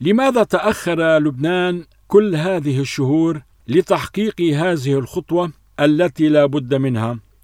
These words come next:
هل كان يجب أن يتعرض لبنان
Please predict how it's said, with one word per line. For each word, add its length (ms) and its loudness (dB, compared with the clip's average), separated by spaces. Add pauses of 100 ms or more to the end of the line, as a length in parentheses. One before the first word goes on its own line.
(120)
هل 140 2
كان 260 0
يجب 440 0
أن 180 -2
يتعرض 640 0
لبنان 580 0